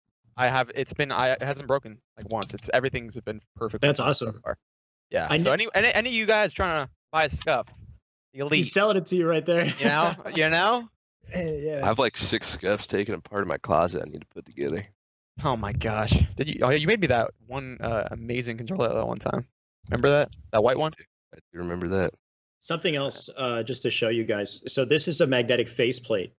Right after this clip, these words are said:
Speaker 2: now, right? This comes
Speaker 1: Oh,
Speaker 2: right off.
Speaker 1: wow.
Speaker 3: Yeah,
Speaker 2: And then
Speaker 3: I've
Speaker 2: it's
Speaker 3: seen
Speaker 2: very
Speaker 3: that.
Speaker 2: easy to change the sticks and everything inside, 'cause you can just pull, and I'm trying to make sure it fits in the
Speaker 1: Oh, yeah.
Speaker 2: actual camera. And you just pull this guy right off, and you get different colors. So if you wanna de-, upgrade it, like, this is sick. This is a soft material too, so
Speaker 1: No
Speaker 2: pretty
Speaker 1: way.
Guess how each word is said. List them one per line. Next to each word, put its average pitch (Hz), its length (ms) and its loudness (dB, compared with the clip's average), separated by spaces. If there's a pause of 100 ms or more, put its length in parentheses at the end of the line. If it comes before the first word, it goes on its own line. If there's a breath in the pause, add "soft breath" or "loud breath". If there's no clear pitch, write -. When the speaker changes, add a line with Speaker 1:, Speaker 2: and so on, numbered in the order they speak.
Speaker 2:
now, 95 360 -4
right? 107 320 2
This 139 140 2
comes 117 260 2
Speaker 1:
Oh, 127 120 4
Speaker 2:
right 117 180 2
off. 113 460 0
Speaker 1:
wow. 101 180 -4
Speaker 3:
Yeah, 92 280 2
Speaker 2:
And 123 80 0
then 123 40 0
Speaker 3:
I've - 60 0
Speaker 2:
it's - 100 -8
Speaker 3:
seen 92 140 -2
Speaker 2:
very 156 300 4
Speaker 3:
that. 151 100 -8
Speaker 2:
easy 147 320 0
to 147 80 0
change 131 380 0
the 117 80 -4
sticks - 420 0
and 123 100 0
everything 120 300 2
inside, 120 380 2
'cause 110 100 -2
you 117 60 0
can 110 80 -2
just 107 200 -6
pull, 117 340 2
and 104 120 -6
I'm 98 160 -10
trying 107 160 0
to 98 40 -2
make 101 120 -2
sure 101 140 -2
it - 120 -12
fits 101 160 -8
in 104 80 -4
the - 80 -2
Speaker 1:
Oh, 123 120 4
yeah. 104 100 4
Speaker 2:
actual 101 140 -8 (180)
camera. 101 240 -2 (560)
And 104 80 -4
you 98 40 0
just 98 200 -2
pull 107 160 4
this 101 120 4
guy 95 140 2
right 98 180 2
off, 101 140 2
and 104 80 0
you 117 60 4
get 107 140 4
different 117 220 0
colors. 160 460 2 (160)
So 131 140 2
if 117 80 0
you 120 80 0
wanna 120 200 0
de-, 117 140 -2
upgrade 123 440 0
it, - 40 2
like, 110 100 0
this 131 140 0
is 120 80 -4
sick. 139 220 2
This 127 100 0
is 107 80 -6
a 104 60 -6
soft 117 400 0
material 110 440 -2
too, 110 300 -2
so 113 200 -8
Speaker 1:
No 110 100 -4
Speaker 2:
pretty 110 180 6
Speaker 1:
way. 110 240 -2